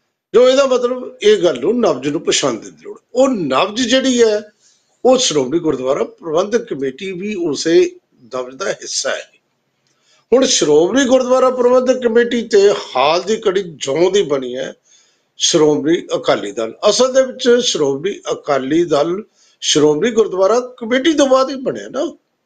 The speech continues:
ਜਦੋਂ ਉੱਨੀ ਸੌ ਵੀਹ ਚ ਇਹ, ਜਦੋਂ ਮੂਵਮੈਂਟ ਚੱਲਦੀ ਹੈ ਸੁ-, ਸੁਧਾਰ ਲਹਿਰ ਦੀ, ਉਦੋਂ ਫਿਰ ਉਹਦੇ ਲਈ ਸ਼੍ਰੋਮਣੀ ਅਕਾਲੀ ਦਲ ਬਣਿਆ ਸੀ। ਉਦੋਂ ਤਾਂ ਗੁਰਦੁਆਰਿਆਂ ਦੀ ਰੱਖਿਆ ਮੇਨ ਸੀ। ਅੱਜ ਆਹ ਸਿਆਸੀ ਤਾਂ ਹੁਣ ਹੋਇਆ ਨਾ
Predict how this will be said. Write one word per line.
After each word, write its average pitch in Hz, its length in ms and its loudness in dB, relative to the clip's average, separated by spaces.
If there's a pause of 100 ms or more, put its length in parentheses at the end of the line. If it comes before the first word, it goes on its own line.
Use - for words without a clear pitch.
(120)
ਜਦੋਂ 120 220 -4
ਉੱਨੀ 156 240 -2
ਸੌ 170 200 -2
ਵੀਹ 175 320 -12
ਚ - 80 -8
ਇਹ, 131 200 -2 (500)
ਜਦੋਂ 165 180 2
ਮੂਵਮੈਂਟ 190 380 0
ਚੱਲਦੀ 175 380 0
ਹੈ 156 60 -2
ਸੁ-, 151 320 -10
ਸੁਧਾਰ 139 420 0
ਲਹਿਰ 131 300 0
ਦੀ, 185 180 -12
ਉਦੋਂ 196 320 0
ਫਿਰ 185 240 -2 (400)
ਉਹਦੇ 254 220 2
ਲਈ 240 160 -2
ਸ਼੍ਰੋਮਣੀ 175 400 -6
ਅਕਾਲੀ 139 220 0
ਦਲ 156 160 -2
ਬਣਿਆ 123 300 -4
ਸੀ। - 200 -14 (600)
ਉਦੋਂ 180 340 4
ਤਾਂ 247 200 0
ਗੁਰਦੁਆਰਿਆਂ 190 600 2
ਦੀ 240 120 0
ਰੱਖਿਆ 220 280 2
ਮੇਨ 190 440 4
ਸੀ। 185 480 -2
ਅੱਜ 139 160 -6
ਆਹ 185 140 0
ਸਿਆਸੀ 151 440 -2
ਤਾਂ 220 140 0
ਹੁਣ 147 240 -2
ਹੋਇਆ 180 280 2
ਨਾ 185 300 -4